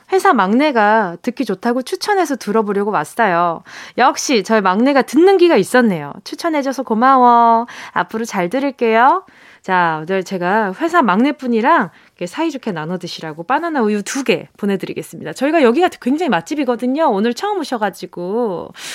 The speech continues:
잘 모르시겠지만 이 바나나 우유 먹으면 행복해지는 그런 마법이 걸려있거든요. 자, 오일칠사 님이요. 지난주에 한 번 더 못 온 도서관, 오늘 드디어 왔어요. 근데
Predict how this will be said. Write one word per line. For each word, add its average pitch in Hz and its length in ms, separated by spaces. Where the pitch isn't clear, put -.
잘 226 160
모르시겠지만 202 960
이 226 60
바나나 339 440
우유 208 180
먹으면 175 260
행복해지는 302 540
그런 180 160
마법이 196 360
걸려있거든요. 151 680
자, 190 180
오일칠사 320 1300
님이요. 180 480
지난주에 302 460
한 392 240
번 392 200
더 349 100
못 208 240
온 233 140
도서관, 220 640
오늘 262 280
드디어 320 360
왔어요. 185 720
근데 285 520